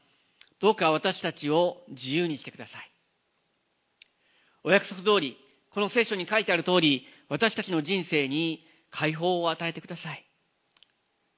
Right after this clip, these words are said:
世の中がどうであれ、政治がどうであれ、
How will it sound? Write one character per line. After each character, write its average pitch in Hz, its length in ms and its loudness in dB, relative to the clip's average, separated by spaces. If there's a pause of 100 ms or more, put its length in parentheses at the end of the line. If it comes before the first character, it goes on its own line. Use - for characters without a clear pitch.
(840)
世 151 100 0
の 220 100 2
中 240 180 0
が 170 80 2
ど 175 120 -2
う 185 60 -2
で 151 180 4
あ 123 60 -6
れ、 123 120 -14 (2250)
政 175 280 -6
治 196 60 -4
が 190 120 0
ど 202 100 -2
う 202 40 0
で 175 140 2
あ 147 80 -2
れ、 - 200 -12